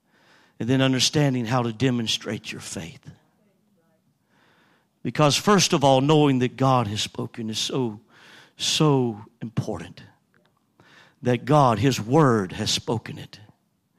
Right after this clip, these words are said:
His Spirit has confirmed it. And then secondly, to know it's his voice declaring you what to do. I, I, I've come to the end of this time, and I want to be very clear with you. I've,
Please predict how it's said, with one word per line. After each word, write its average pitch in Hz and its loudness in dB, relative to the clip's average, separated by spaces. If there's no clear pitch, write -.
His 123 -2
Spirit 147 2
has 113 -4
confirmed 117 -14
it. - -20
And 131 -2
then 143 2
secondly, 160 2
to 156 0
know 147 4
it's - -2
his 170 2
voice 127 0
declaring 131 -2
you 120 -2
what 113 -6
to - -18
do. 120 -16
I, 147 2
I, 160 2
I've 170 0
come 196 2
to 185 2
the 156 4
end 185 4
of 170 2
this 160 2
time, 135 -4
and 117 -2
I 139 6
want 175 4
to 170 2
be 170 2
very 170 4
clear 156 -2
with 104 -6
you. 98 -12
I've, 147 0